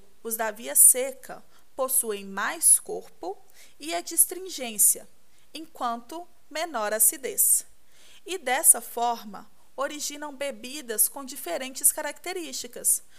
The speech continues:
mas que, quando bem preparadas, podem apresentar a mesma qualidade.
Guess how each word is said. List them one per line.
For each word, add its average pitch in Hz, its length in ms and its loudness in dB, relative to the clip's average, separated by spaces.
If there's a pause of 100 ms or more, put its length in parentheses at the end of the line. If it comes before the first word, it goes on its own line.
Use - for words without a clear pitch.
(220)
mas 254 340 8
que, - 340 -10 (100)
quando 320 480 -4
bem 220 240 -6
preparadas, 220 920 0 (260)
podem 294 300 -4
apresentar 302 580 0
a 269 80 2
mesma 247 320 -2
qualidade. 247 720 -2